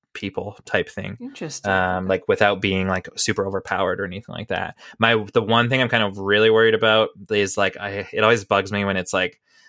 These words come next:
Speaker 1: there's not that much content, but it's, like, you know, they want you to, like, play the same mission four hundred times just to get a piece of gear or whatever.
Speaker 2: Sure.
Speaker 1: Um, and a lot of people eat that up, but it's just not, it's not for me.
Speaker 2: Yeah.
Speaker 1: But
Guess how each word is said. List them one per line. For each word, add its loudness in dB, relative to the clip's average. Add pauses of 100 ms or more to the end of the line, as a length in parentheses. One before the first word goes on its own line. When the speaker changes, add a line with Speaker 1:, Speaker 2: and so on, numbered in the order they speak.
Speaker 1:
there's -4
not 4
that 4
much -2
content, -2
but -2
it's, 0
like, -2 (720)
you -4
know, -10
they 2
want 4
you 2
to, 4
like, -2
play 2
the -2
same -2
mission -2
four 2
hundred 2
times 2
just -6
to -8
get -2
a -2
piece -8
of -10
gear -2
or -2
whatever. -2
Speaker 2:
Sure. -6
Speaker 1:
Um, 0 (1120)
and 2
a 4
lot 4
of -4
people -4
eat -8
that -2
up, -12
but -6
it's -6
just -6
not, -8
it's -8
not -6
for -14
me. -14
Speaker 2:
Yeah. -8
Speaker 1:
But -2